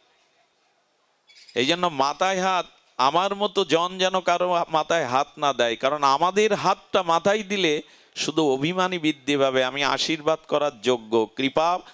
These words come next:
দেওয়ার যোগ্য, কিন্তু দিতে নাই সামর্থ্য না থাকলে।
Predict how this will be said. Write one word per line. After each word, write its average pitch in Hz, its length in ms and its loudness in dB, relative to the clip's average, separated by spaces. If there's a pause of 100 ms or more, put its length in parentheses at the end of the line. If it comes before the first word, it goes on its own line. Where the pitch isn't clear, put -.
(260)
দেওয়ার 151 360 0
যোগ্য, 127 360 0
কিন্তু 156 500 -2 (300)
দিতে 160 360 0
নাই 156 240 -2
সামর্থ্য 147 500 0
না 139 180 0
থাকলে। 107 480 -4